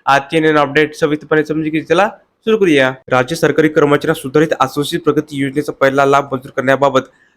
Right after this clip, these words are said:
राज्य शासनाच्या कौशल्य, रोजगार, उद्योजकता व न्यायिकता विभागाकडून दिनांक अठ्ठावीस डिसेंबर दोन हजार तेवीस रोजी अत्यंत महत्त्वपूर्ण शासन निर्णय निर्गमित करण्यात आलेला आहे. वित्त विभागाचे दिनांक दोन मार्च दोन हजार एकोणीस रोजीच्या सुधारित सेवा अंतर्गत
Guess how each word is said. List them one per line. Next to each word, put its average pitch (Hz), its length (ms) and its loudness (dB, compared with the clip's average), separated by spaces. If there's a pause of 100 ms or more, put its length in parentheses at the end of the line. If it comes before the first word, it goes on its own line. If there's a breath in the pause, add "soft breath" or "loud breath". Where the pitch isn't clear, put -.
(140)
राज्य 135 240 2
शासनाच्या 151 480 -2
कौशल्य, 147 400 0
रोजगार, 139 360 0
उद्योजकता 135 600 -2 (340 soft breath)
व 156 80 4
न्यायिकता 147 580 2
विभागाकडून 135 600 0 (380)
दिनांक 147 300 0
अठ्ठावीस 156 480 0
डिसेंबर 147 360 0
दोन 147 120 0
हजार 147 140 -2
तेवीस 147 180 0
रोजी 139 200 -2 (260 loud breath)
अत्यंत 165 380 0
महत्त्वपूर्ण 147 460 0
शासन 147 320 0
निर्णय 151 240 4
निर्गमित 147 420 0
करण्यात 147 260 0
आलेला 135 220 2
आहे. 131 240 0 (420 soft breath)
वित्त 139 220 0
विभागाचे 156 640 2
दिनांक 156 200 0
दोन 151 280 0
मार्च 151 220 0
दोन 156 100 -4
हजार - 140 -4
एकोणीस 147 260 -6
रोजीच्या 135 320 -2 (360 soft breath)
सुधारित 151 400 2
सेवा 156 300 2
अंतर्गत 147 380 -2